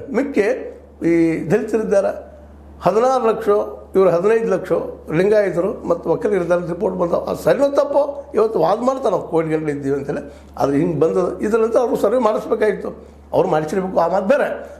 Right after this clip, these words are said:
ಅದನ್ನ ಇಲ್ಲಿ ಮಾತಾಡ್ತಾ ಇಲ್ಲ. ಈ ಎಲ್ಲ ನೆಲೆಯಲ್ಲೇ ಇವತ್ತು ನಮ್ಮ ಸತೀಶ್ ಅವರಿಗೆ ನಿಶ್ಚಿತ ನಿಶ್ಚಿತ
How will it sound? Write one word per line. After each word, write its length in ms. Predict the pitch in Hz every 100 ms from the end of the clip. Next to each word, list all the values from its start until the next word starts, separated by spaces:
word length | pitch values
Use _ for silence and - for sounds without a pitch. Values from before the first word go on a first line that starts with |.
| -
ಅದನ್ನ 220 | - 311
ಇಲ್ಲಿ 360 | 262 233 240 175
ಮಾತಾಡ್ತಾ 400 | 160 151 - -
ಇಲ್ಲ. 500 | - - - - 247
ಈ 60 |
ಎಲ್ಲ 160 | 240 302 339
ನೆಲೆಯಲ್ಲೇ 760 | 269 220 170 139 185 - - - - - - - - 165
ಇವತ್ತು 380 | 170 190 - - - - - - -
ನಮ್ಮ 360 | 151 151 151
ಸತೀಶ್ 380 | - 196 240 180
ಅವರಿಗೆ 460 | 147 - - - 220
ನಿಶ್ಚಿತ 340 | 208 180 147
ನಿಶ್ಚಿತ 220 | 139 -